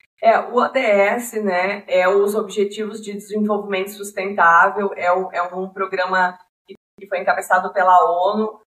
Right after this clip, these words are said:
aonde as pessoas jurídicas do mundo todo, elas fazem adesão, né, e a, e essa ação global, ela visa acabar com a pobreza no mundo, proteger o meio ambiente, o clima,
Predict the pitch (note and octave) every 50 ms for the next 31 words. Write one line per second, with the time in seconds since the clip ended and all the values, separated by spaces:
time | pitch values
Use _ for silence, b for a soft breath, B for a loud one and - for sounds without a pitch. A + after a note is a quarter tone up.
0 | _ _ - F3+ F3+ F#3 F3+ F#3+ G3 G3+ G3+ G3+ G3+ G3 F#3+ F#3+ F#3 - F#3+ G3
1 | - - - G3 G3+ G#3 G3 G3+ G3+ G3+ - G3+ G3 F#3 F#3 F#3 G3 G#3 G#3 A3
2 | G#3 - G3 E3 F3 - - G3 F#3+ F#3+ G3+ A3 A#3 A#3+ A#3 - - G#3+ F#3+ F#3
3 | F#3+ A3 G#3+ G#3+ G3 F#3 G3 G3+ - - G3 F#3 F#3+ G3 G3 G3+ F#3+ F#3+ F#3+ G3+
4 | G3+ G3+ G3 - F3+ F3 E3+ F3+ F#3 G3+ G#3 G#3+ G#3 F3+ E3+ E3+ F#3 F#3+ F#3+ F#3+
5 | F3 E3+ F3 F#3 F#3+ F3+ - - - F#3+ F#3+ F#3+ - - - G3 F#3+ G#3+ A#3+ B3+
6 | A3+ A3 G3+ G3 G3 - D#3 D#3+ E3 G3 G#3+ A3+ - - - - _ _ _ _
7 | _ - F3 F3 F3 F#3+ F#3+ F#3+ F#3+ - F#3+ G3 A3 A#3 A#3+ A#3+ A#3+ G#3 E3 -
8 | - G#3 G#3 A3 G#3+ G#3 G3+ G3 G3 G3+ A3 - - - G#3+ G#3 G3+ G3 G3 G3
9 | G3+ A3+ A3 G#3+ G#3 G3+ F#3+ F#3+ G3 A3 G#3+ A3 A3+ G#3+ G#3 G3+ F#3+ F3 F3+ F#3+
10 | G3+ A3 G#3 G3+ G3+ G3+ - G#3+ G#3 G#3 G#3 G#3 G3+ G#3 G#3 G#3 G#3 G#3+ G#3 G#3+
11 | G#3 G#3 F#3+ F#3+ F#3 F#3 G3 G#3+ A3 - - - A#3+ A3 G#3 - _ G3+ G3 G3+
12 | G#3 A3+ A#3 A#3 A3 G#3+ G3+ G#3 -